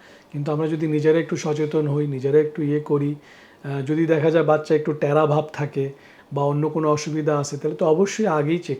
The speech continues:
করব। তো এই ক্ষেত্রে আমরা বলি যে চার থেকে ছয়, এই সময়টা বাচ্চা গ্রোয়িং এজ, এবং চোখের জন্য এটা গ্রোয়িং এজ। তো এই সময়টা বাচ্চা অক্ষর টক্ষরও বুঝে,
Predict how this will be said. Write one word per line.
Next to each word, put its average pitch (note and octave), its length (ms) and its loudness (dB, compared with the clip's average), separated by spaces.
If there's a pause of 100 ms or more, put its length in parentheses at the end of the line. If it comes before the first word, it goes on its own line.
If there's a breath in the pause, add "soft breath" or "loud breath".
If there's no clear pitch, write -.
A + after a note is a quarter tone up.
করব। F#2+ 200 -14 (600 loud breath)
তো D3+ 80 -6
এই D3+ 60 -2
ক্ষেত্রে F3 320 -2
আমরা F3+ 220 2
বলি D#3+ 280 0
যে E3 160 -6
চার E3 340 -4
থেকে F#3 300 -2
ছয়, A2 260 -12 (380 loud breath)
এই D#3+ 100 -6
সময়টা F#3 400 2
বাচ্চা D#3+ 340 0
গ্রোয়িং C#3+ 480 2
এজ, A#2 240 -16 (440 loud breath)
এবং D3 180 -4
চোখের F3 420 0
জন্য F3+ 220 4
এটা E3 200 2
গ্রোয়িং B2 460 -6
এজ। F2+ 280 -16 (380 loud breath)
তো - 80 -20
এই F3 140 0
সময়টা F#3 580 0
বাচ্চা D#3+ 320 0
অক্ষর D#3 320 0
টক্ষরও E3 360 -2
বুঝে, C#3+ 400 -2